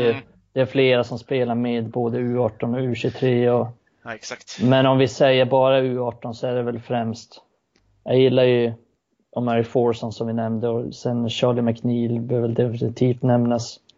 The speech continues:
Speaker 1: Och sen är det ju många nya spelare som, som precis har kommit, men som inte har hunnit sätta så stort avtryck. Och det är ju till exempel Willy Kamvala som inte har hunnit sätta så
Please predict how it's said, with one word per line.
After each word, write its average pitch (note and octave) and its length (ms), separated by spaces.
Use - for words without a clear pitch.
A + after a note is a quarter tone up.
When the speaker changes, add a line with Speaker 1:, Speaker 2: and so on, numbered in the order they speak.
Speaker 1:
Och - 140
sen C3 260
är C3 100
det C3+ 60
ju C3 80
många C3+ 380
nya C3+ 540
spelare B2+ 640
som, A#2 440
som - 180
precis A2+ 460
har A#2+ 60
kommit, A#2+ 640
men A#2 300
som A#2+ 240
inte A#2 240
har B2 200
hunnit B2 380
sätta - 300
så - 140
stort - 280
avtryck. D3 560
Och A2+ 100
det B2+ 80
är C3+ 100
ju C#3 100
till - 160
exempel A2 440
Willy A#2 420
Kamvala A2+ 640
som A#2 180
inte A2 140
har A2+ 40
hunnit A#2 160
sätta A#2 140
så - 80